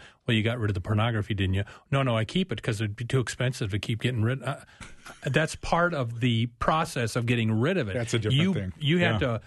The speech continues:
Speaker 1: maybe your checkbook needs to feel some pain before you'll, but, you know, you can't, I, I think we all, I mean, when somebody asks, you know, "If I commit the same sin over and over, will God forgive me?" My answer is, "I sure hope so," 'cause who hasn't had that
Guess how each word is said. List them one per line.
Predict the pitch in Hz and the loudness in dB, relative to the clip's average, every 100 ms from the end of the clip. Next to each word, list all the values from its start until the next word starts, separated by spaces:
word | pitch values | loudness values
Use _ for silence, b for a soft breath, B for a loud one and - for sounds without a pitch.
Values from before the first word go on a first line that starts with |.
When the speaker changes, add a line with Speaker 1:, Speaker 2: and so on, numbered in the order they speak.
| B - | B -2
Speaker 1:
maybe | 151 147 | 0 2
your | 131 | 0
checkbook | - 165 160 - 117 | 0 -2 -2 -4 -4
needs | 123 113 - | 0 0 -2
to | |
feel | 110 131 123 | -2 0 0
some | 120 110 98 | 0 -2 -4
pain | - 165 139 110 | 0 2 2 0
before | 107 104 123 | 0 -2 -2
you'll, | 113 107 - B B - | 0 0 -4 B B -2
but, | 139 | 0
you | 147 | 2
know, | 135 | 0
you | 143 139 | 0 -2
can't, | - 190 196 - B B B | 0 0 0 -4 B B B
I, | 156 190 | -4 0
I | 160 | 0
think | 170 196 190 | 2 -2 0
we | 151 151 | 0 0
all, | - 147 151 170 180 180 _ _ _ _ _ - | 0 0 2 2 0 -4 _ _ _ _ _ -2
I | |
mean, | 151 143 | 0 2
when | 143 131 | 0 2
somebody | - 170 156 139 | 2 2 2 2
asks, | 139 - | 0 -2
you | 131 | 0
know, | 123 120 131 | 0 0 -2
"If | 123 | -2
I | 135 | -2
commit | - 127 127 | 0 -2 0
the | |
same | 131 139 131 | -2 0 0
sin | - 123 | 0 0
over | 120 120 117 | 2 0 0
and | |
over, | 117 123 120 | 0 0 0
will | 107 | 0
God | 107 110 | 0 0
forgive | - 113 120 127 | 0 0 2 2
me?" | 110 | 2
My | 110 127 | 2 2
answer | 131 120 117 | 0 -2 -2
is, | 101 - | -4 -2
"I | 120 | 0
sure | 110 - 139 123 110 | 0 0 0 0 0
hope | 120 147 | -2 -2
so," | - 117 92 92 - B B | -4 -4 -2 -4 -8 B B
'cause | 139 123 | 0 2
who | 151 143 | 2 2
hasn't | 131 127 | 0 0
had | 123 123 | 0 0
that | 117 113 | 0 0